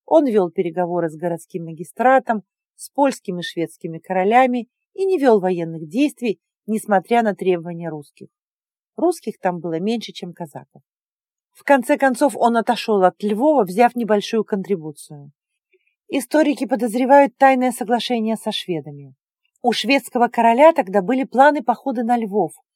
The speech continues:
не осуществившиеся в дальнейшем из-за перемены военного счастья. Далее Хмельницкий изо всех сил пытался помешать создававшемуся антишведскому союзу России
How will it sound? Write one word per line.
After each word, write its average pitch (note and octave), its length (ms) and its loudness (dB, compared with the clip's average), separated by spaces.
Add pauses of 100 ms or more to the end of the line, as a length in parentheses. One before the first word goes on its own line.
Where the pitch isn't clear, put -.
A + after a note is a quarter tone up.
(200)
не A3+ 180 0
осуществившиеся G#3+ 1040 -2
в F#3 60 -10
дальнейшем F3+ 640 -6 (320)
из-за A3 300 -2
перемены A3 500 -2
военного F3+ 480 -4
счастья. C#3+ 640 -18 (640)
Далее G#3 420 4
Хмельницкий G#3+ 720 -6
изо G#3+ 140 0
всех C#4+ 280 -8
сил D#4+ 220 -6
пытался B3+ 480 2
помешать A#3+ 560 0 (380)
создававшемуся A3 1120 0
антишведскому F#3+ 800 -6
союзу G3 460 -6
России A3+ 600 -6